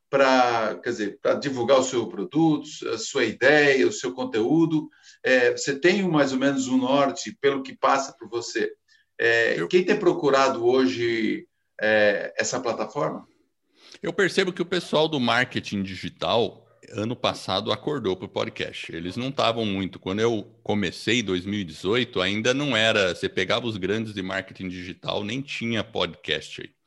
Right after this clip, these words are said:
Speaker 2: É, ou se tinha, era um podcast meio fake, que pegavam vídeos e só publicavam áudio do vídeo que eles haviam gravado. Então, não era uma produção de podcast. Agora, não.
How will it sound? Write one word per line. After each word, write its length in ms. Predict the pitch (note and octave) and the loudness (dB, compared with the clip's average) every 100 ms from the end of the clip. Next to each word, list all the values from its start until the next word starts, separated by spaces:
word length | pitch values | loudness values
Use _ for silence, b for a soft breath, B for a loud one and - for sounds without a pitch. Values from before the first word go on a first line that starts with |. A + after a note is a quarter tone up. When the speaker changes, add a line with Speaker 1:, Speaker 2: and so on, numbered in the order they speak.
| b b b b _ | b b b b _
Speaker 2:
É, 420 | E2 E2 D#2+ E2 - | -10 -6 -4 -4 -2
ou 240 | G2+ B2+ - | -2 -2 -4
se 220 | - B2 | -8 -6
tinha, 500 | - - D3+ F3 F3 | -6 -4 -2 0 0
era 220 | D3 C3+ | 0 -2
um 80 | C3+ | -2
podcast 560 | B2+ B2+ A#2+ - B2+ C3+ | 0 0 0 0 0 2
meio 220 | C3 C3+ | 2 0
fake, 640 | - A#2 G2 - - D2 _ _ _ _ | 2 2 2 -2 -12 -12 _ _ _ _
que 140 | G#2+ | -8
pegavam 640 | - G#2 G2 A2 A#2 A#2 F#2+ | 0 2 4 2 2 -2 -2
vídeos 640 | G2+ C3 D3+ F3 D#3+ D3+ | -4 -4 -4 -6 -6 -4
e 200 | D3+ C#3+ | -4 -4
só 280 | - C3 C#3 | 0 0 2
publicavam 720 | D3+ C3+ B2 A#2+ A#2+ A#2+ G2+ | -2 -6 0 2 2 2 4
áudio 400 | G2+ A2+ A2 G#2+ | 4 4 2 -2
do 160 | G#2+ | -2
vídeo 280 | G2 G2 G2+ | -2 -6 -4
que 80 | G#2+ | -4
eles 160 | G2+ G#2 | -2 0
haviam 320 | F#2+ G2 G#2 | 0 -2 0
gravado. 520 | B2 B2 G2 D#2+ - - _ | 2 2 0 -2 -4 -16 _
Então, 160 | F#2 | -6
não 160 | A2+ A2+ | -2 0
era 120 | A#2+ | 2
uma 120 | B2 | 0
produção 540 | A#2+ A2+ G#2+ - A#2 A2 | -2 -4 -4 -2 0 0
de 100 | G#2 | 0
podcast. 560 | A2+ G#2 - - - - | -2 -2 -6 -12 -10 -4
Agora, 380 | A#2+ B2+ F#3 | -2 0 0
não. 160 | G#2 | -2